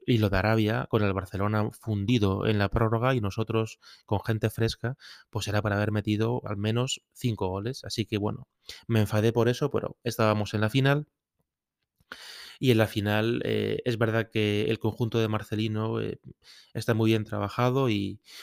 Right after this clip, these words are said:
al comienzo, pues, los primeros asaltos fueron ahí un poco repartidos, eh, pero vamos, a raíz del gol de Modric, eh,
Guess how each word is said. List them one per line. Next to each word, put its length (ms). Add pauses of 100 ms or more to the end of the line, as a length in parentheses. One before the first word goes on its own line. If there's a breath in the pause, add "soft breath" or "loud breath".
(340 loud breath)
al 260
comienzo, 540
pues, 260 (180)
los 220
primeros 360
asaltos 560
fueron 240
ahí 120
un 80
poco 200
repartidos, 680 (640 loud breath)
eh, 720
pero 180
vamos, 280
a 60
raíz 200
del 140
gol 140
de 100
Modric, 560
eh, 540